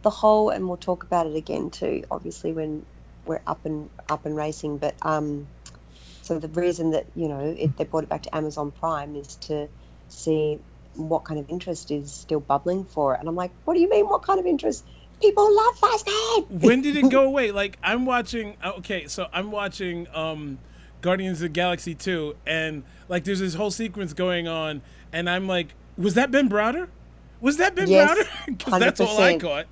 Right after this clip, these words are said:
Speaker 2: <laughs> That's all I
Speaker 1: A hundred percent. And the whole,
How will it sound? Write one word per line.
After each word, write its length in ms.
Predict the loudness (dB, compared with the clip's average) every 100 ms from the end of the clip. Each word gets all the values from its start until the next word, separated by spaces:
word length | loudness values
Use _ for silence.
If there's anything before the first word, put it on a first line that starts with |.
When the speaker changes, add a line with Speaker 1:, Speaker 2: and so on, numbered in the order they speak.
| -16 -14 -14 -14 -6
Speaker 2:
<laughs> 0 |
That's 360 | 2 4 4 4
all 80 | 4
I 20 |
Speaker 1:
A 20 |
hundred 180 | 4 2
percent. 480 | -2 0 0 0 -2 -10 -18 -20 -20 -20 -4
And 160 | -2 0
the 40 |
whole, 540 | 2 6 8 6 2